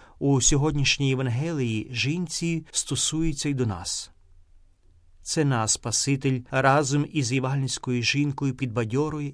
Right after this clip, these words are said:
і підтримує. І найперше потрібно навчитися віри від цієї євангельської жінки, бо ця віра є вірою серця, і всією і своєю істотою вона відчуває, що Господь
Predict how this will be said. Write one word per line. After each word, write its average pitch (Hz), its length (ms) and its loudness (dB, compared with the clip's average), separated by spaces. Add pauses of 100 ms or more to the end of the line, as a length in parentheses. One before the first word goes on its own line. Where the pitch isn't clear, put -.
і 120 80 -10
підтримує. 82 720 -10 (1040)
І 143 100 2
найперше 127 540 0
потрібно 120 460 -2
навчитися 127 760 -2 (420)
віри 165 560 2
від 139 160 -4
цієї 160 240 0
євангельської 143 600 -2
жінки, 101 500 -6 (560)
бо 131 100 0
ця 139 200 2
віра 160 320 2
є 131 200 0
вірою 117 320 -2
серця, 135 720 -4 (240)
і 156 100 4
всією 196 480 2
і 165 140 0
своєю 160 380 2
істотою 160 560 0
вона 151 180 0
відчуває, 127 680 -4 (420)
що - 220 0
Господь 143 580 -2